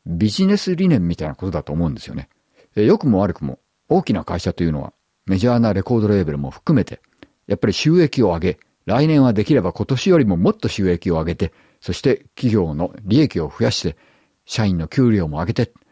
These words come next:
で、そういうふうに考えるのが当たり前です。まあ、資本主義ですからね。ところが、インディペンデントレーベルっていうのはちょっと違うんです。まず立ち上げの最初から、自分が紹介したい音楽がある。それは自分自身の音楽かもしれないし、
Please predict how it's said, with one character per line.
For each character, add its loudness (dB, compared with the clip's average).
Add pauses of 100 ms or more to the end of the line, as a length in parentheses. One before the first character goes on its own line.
(100)
で、 -2
そ 2
う 6
い 4
う 0
ふ 0
う 2
に 2
考 0
え 2
る 0
の -2
が -2 (360)
当 -6
た 2
り 4
前 2
で -4
す。 -12 (340)
ま 0
あ、 -2
資 -6
本 2
主 -4
義 -2
で -10
す -16
か -8
ら -2
ね。 0 (600)
と -6
こ 2
ろ 4
が、 -2 (380)
イ 4
ン 6
デ 4
ィ -2
ペ 4
ン 6
デ 6
ン 2
ト 0
レ 6
ー 4
ベ 2
ル 0
っ -8
て -10
い -4
う -4
の -4
は -4
ち 0
ょ 2
っ -2
と -18 (180)
違 0
う -2
ん -6
で -10
す。 -18 (480)
ま 2
ず -4
立 -2
ち 2
上 6
げ 4
の 2
最 2
初 -4
か -2
ら、 0 (880)
自 2
分 4
が 4
紹 4
介 2
し -6
た 0
い 4
音 4
楽 -6
が -2
あ -4
る。 -12 (640)
そ -4
れ 2
は 0
自 -2
分 2
自 0
身 4
の 4
音 0
楽 -6
か -4
も -2
し -6
れ 2
な 0
い -4
し、 -2